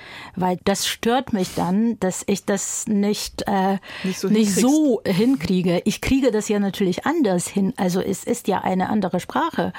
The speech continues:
Speaker 1: die einen völlig anderen Klang und eine völlig andere Melodie hat. Aber es gibt dann immer ein Risiko, dass es mir zu sehr gefällt, zu gut gefällt, dass ich das dann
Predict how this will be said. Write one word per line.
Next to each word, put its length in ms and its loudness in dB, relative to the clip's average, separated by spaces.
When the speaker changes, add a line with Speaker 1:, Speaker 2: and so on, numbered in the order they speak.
Speaker 1:
die 260 0
einen 520 2
völlig 400 0
anderen 500 0
Klang 340 -2
und 200 0
eine 240 2
völlig 320 0
andere 300 2
Melodie 560 0
hat. 340 -2
Aber 180 0
es 160 0
gibt 200 0
dann 160 2
immer 220 0
ein 200 2
Risiko, 540 2
dass 160 2
es 120 -2
mir 240 2
zu 580 2
sehr 240 2
gefällt, 560 0
zu 300 -4
gut 200 -2
gefällt, 720 0
dass 220 -4
ich 160 -4
das 180 -4
dann 280 0